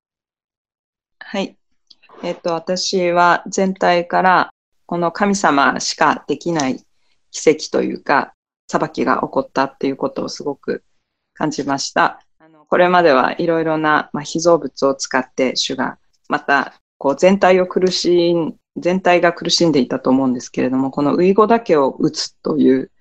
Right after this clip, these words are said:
本当に神様にしかできない見業が起こった時に、まあ、最終的に本当に人々が、が、心固くなな全ての人が心お-、折れると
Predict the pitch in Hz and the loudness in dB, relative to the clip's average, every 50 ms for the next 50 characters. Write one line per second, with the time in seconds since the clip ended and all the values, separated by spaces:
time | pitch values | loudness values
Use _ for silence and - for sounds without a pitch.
0 | _ _ _ _ _ _ _ - 175 175 - 185 190 185 190 - 196 208 208 - | _ _ _ _ _ _ _ -10 -8 -4 0 2 2 2 2 2 2 2 2 2
1 | 196 175 151 139 135 127 - - - 131 123 110 139 - - 160 156 143 131 127 | 2 2 2 2 2 0 -2 -4 -4 -4 -4 -4 -6 -4 -2 -2 -2 0 0 -2
2 | 131 139 139 135 135 127 139 131 123 135 127 127 - 156 151 - 139 - - - | -2 0 0 0 0 0 -2 -2 -2 -2 -2 -2 -2 -2 -2 -2 -6 -6 -6 -12
3 | 123 - 135 123 - - 165 185 202 196 151 - _ _ _ _ _ _ _ _ | -12 -12 -12 -12 -8 -4 0 2 2 2 2 0 _ _ _ _ _ _ _ _
4 | _ - 165 156 - - 170 170 - - 170 170 170 175 170 170 - 165 160 156 | _ -4 -4 -2 0 2 2 2 2 2 0 0 0 -2 -4 -2 0 0 2 2
5 | 156 147 - _ _ _ _ _ 147 147 156 156 151 - 165 165 160 160 160 - | 0 0 -2 _ _ _ _ _ -6 -4 -4 -2 0 0 0 2 2 0 0 2
6 | 165 160 151 143 - - 131 127 131 123 - - - _ - - 156 151 - - | 0 0 0 -2 -2 0 0 2 2 0 -2 -2 -8 _ -8 -8 -8 -8 -8 -8
7 | 151 - 160 160 160 - - 170 - 160 - 156 151 151 147 143 143 139 135 139 | -2 0 0 0 0 -2 -4 -4 -4 -6 -4 -4 -4 -2 -2 -2 -2 -2 -2 -4
8 | - - 175 170 160 160 139 123 127 123 127 - _ _ _ _ _ _ _ _ | -6 -4 0 0 0 0 2 0 0 0 -2 -4 _ _ _ _ _ _ _ _
9 | _ _ - 147 127 135 131 110 - _ _ _ _ _ - 147 135 - - - | _ _ -4 -4 -2 -2 -2 -4 -6 _ _ _ _ _ -6 -4 -4 -4 -4 -8
10 | _ _ _ _ _ _ _ _ _ _ _ _ _ - - - - 156 160 175 | _ _ _ _ _ _ _ _ _ _ _ _ _ -10 -8 -4 0 2 4 4
11 | 180 151 143 - | 4 4 2 2